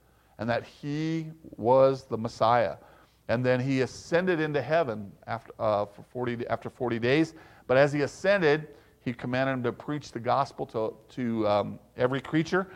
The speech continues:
but He also promised He would return. And that's just exciting. It's just His promises are true,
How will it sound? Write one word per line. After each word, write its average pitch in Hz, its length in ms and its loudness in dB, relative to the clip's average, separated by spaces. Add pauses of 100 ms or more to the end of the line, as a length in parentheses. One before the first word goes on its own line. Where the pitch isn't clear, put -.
(280)
but 131 140 6
He 139 80 4
also 156 320 6
promised 143 420 2
He 156 80 -6
would 139 140 -2
return. 165 560 -6 (880)
And 123 180 0
that's 151 220 4
just 143 240 -6
exciting. 139 520 2
It's 110 140 -6
just 135 200 -8
His 127 220 -8
promises 143 640 0
are 101 80 -6
true, 131 560 0